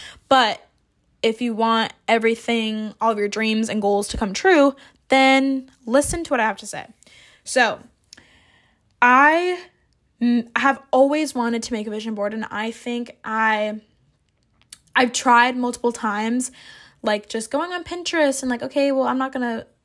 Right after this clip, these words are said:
do the whole glue and paper and s-, cutting up paper and scissors thing, like, poster board. I'm just gonna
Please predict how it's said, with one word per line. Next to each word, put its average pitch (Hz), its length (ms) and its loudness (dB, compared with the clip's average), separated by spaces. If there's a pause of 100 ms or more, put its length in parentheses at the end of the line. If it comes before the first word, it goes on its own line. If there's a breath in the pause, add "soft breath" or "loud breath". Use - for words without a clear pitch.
(100)
do 247 160 -2
the 233 120 -2
whole 233 380 0 (560 loud breath)
glue 247 360 6
and 226 120 4
paper 240 560 4
and 214 260 -2
s-, - 140 -16 (200)
cutting 226 560 0 (100)
up 220 200 -4
paper 226 360 -2
and 214 180 -4
scissors 214 420 -2
thing, 202 340 -6
like, 190 280 -8 (380 loud breath)
poster 226 340 -2
board. 202 400 2
I'm 220 220 0
just 226 300 -4
gonna 208 480 -2